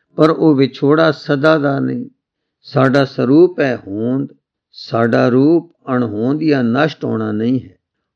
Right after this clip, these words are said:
ਹਾਂ, ਪਰ ਸਾਡਾ ਜੀਵਨ ਸਿਮਰਨ ਦਾ ਹੋਣਾ ਚਾਹੀਏ। ਸਭਰਾਈ ਦੇ ਆਤਮਾ ਵਿੱਚੋਂ ਸੰਸੇ, ਭੈ ਤੇ ਨਿਰਾਸ਼ਤਾ ਦੇ ਬੱਦਲਾਂ ਨੇ ਉਡਾਰੀ ਮਾਰੀ। ਬੀਬੀ ਦਾ ਮਨ ਸਿਮਰਨ ਵਿੱਚ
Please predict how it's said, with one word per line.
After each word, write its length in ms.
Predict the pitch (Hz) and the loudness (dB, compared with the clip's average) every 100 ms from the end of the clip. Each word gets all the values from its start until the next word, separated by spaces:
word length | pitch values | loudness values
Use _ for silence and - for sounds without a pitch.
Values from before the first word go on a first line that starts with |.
| _ 117 | _ 0
ਹਾਂ, 340 | 131 156 135 | 2 2 0
ਪਰ 240 | 107 139 | -2 -4
ਸਾਡਾ 440 | 135 147 117 117 127 | -4 -4 -4 -2 -4
ਜੀਵਨ 460 | 107 143 180 170 | -2 -4 -2 -2
ਸਿਮਰਨ 580 | 151 - 156 165 160 143 | -4 -4 -2 0 2 2
ਦਾ 120 | 113 | 0
ਹੋਣਾ 360 | 92 92 95 92 | -4 -8 -8 -10
ਚਾਹੀਏ। 400 | 87 - 82 - _ _ _ _ - | -14 -14 -16 -18 _ _ _ _ -16
ਸਭਰਾਈ 640 | - 160 135 127 120 170 | 0 2 4 2 2 0
ਦੇ 240 | 160 165 | 0 2
ਆਤਮਾ 480 | 143 135 147 160 151 | 2 2 0 -2 0
ਵਿੱਚੋਂ 420 | 143 139 143 131 | 0 -2 -2 -4
ਸੰਸੇ, 680 | 120 - 143 156 - 139 127 | -6 -6 -6 -6 -2 0 0
ਭੈ 420 | 117 131 107 117 | -2 -4 -2 -2
ਤੇ 220 | 123 135 127 | -2 -2 0
ਨਿਰਾਸ਼ਤਾ 680 | 120 113 120 123 - 147 | 0 0 0 0 -2 -4
ਦੇ 180 | 131 123 | -2 -4
ਬੱਦਲਾਂ 460 | 98 117 110 131 127 | -4 -6 -2 -2 -2
ਨੇ 120 | 123 | -2
ਉਡਾਰੀ 500 | 110 101 110 117 139 | -2 -2 -2 0 -2
ਮਾਰੀ। 380 | 135 123 117 - _ _ _ _ _ 117 | -2 -4 -8 -16 _ _ _ _ _ -2
ਬੀਬੀ 420 | 117 170 175 185 | 2 2 2 0
ਦਾ 200 | 160 147 | 2 2
ਮਨ 280 | 135 151 165 | 4 2 0
ਸਿਮਰਨ 540 | - 147 147 151 151 | -2 -2 0 2 2
ਵਿੱਚ 340 | 139 127 - | 0 -2 -4